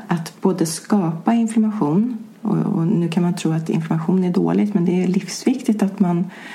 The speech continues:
eh, har det i, som ett svar på att någonting har gått, antingen skadats eller något dåligt som har kommit in i, i oss. Men sen ska den här,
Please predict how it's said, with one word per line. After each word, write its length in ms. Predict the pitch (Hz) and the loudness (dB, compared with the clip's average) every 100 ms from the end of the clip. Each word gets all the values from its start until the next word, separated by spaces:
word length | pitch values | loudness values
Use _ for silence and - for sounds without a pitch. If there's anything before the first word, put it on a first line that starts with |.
| - - - | -16 -18 -2
eh, 340 | 175 170 165 - | 0 2 0 -2
har 320 | 165 180 180 | 0 0 2
det 300 | 170 151 147 | 0 0 0
i, 360 | 160 160 - 170 208 | 0 2 0 -2 -4
som 180 | - 165 | 0 0
ett 140 | 160 | 0
svar 420 | - 170 - 170 180 | -2 -2 0 0 -2
på 320 | - 160 151 160 - - - - | 0 0 2 -2 -8 -20 -20 -10
att 200 | - 160 | -4 -4
någonting 380 | 165 160 160 156 | -2 -2 0 0
har 100 | 156 | 0
gått, 260 | 156 156 156 | -2 -2 -2
antingen 320 | 160 160 151 | -2 0 -2
skadats 720 | - 147 - - 208 - - - | -2 -2 0 0 -2 -4 -8 -2
eller 500 | 156 151 147 156 160 | 0 0 0 -2 -2
något 240 | 160 151 | -2 -2
dåligt 320 | - 151 160 160 | -2 0 0 0
som 120 | 165 | -4
har 60 | |
kommit 300 | 160 156 156 | 0 -2 0
in 220 | - 82 - | 0 0 0
i, 280 | - - - - - - - - | 0 0 -2 -6 -16 -14 -14 -6
i 140 | - 160 | -2 0
oss. 240 | 160 - - - - - - | 0 -4 -12 -18 -16 -18 -2
Men 140 | 175 | 0
sen 180 | 175 175 | 2 -2
ska 160 | 175 220 | 0 0
den 140 | 220 | 2
här, 360 | 214 180 175 | 2 0 0